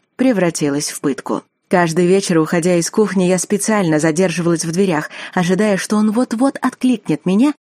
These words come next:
и скажет то, что тогда не успел. Но он говорил «спокойной ночи», и я мило улыбалась в ответ. Я никак не могла понять, нравлюсь ли я ему. Да, этот вопрос не должен был даже возникать в моей голове, но,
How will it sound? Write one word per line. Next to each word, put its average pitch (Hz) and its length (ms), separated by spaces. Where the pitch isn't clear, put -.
и 262 100
скажет 185 500
то, 262 200
что - 260
тогда 175 320
не 165 120
успел. - 440
Но 311 120
он 302 140
говорил 156 480
«спокойной 143 640
ночи», 247 440
и 311 80
я 165 200
мило 170 420
улыбалась 151 680
в - 40
ответ. - 480
Я 220 180
никак 226 400
не 269 60
могла 247 280
понять, 202 440
нравлюсь 190 640
ли 175 80
я 220 180
ему. 214 380
Да, 269 380
этот 180 260
вопрос 262 380
не 240 120
должен 247 420
был 220 120
даже 233 260
возникать 240 600
в 175 40
моей 196 260
голове, 226 420
но, 254 240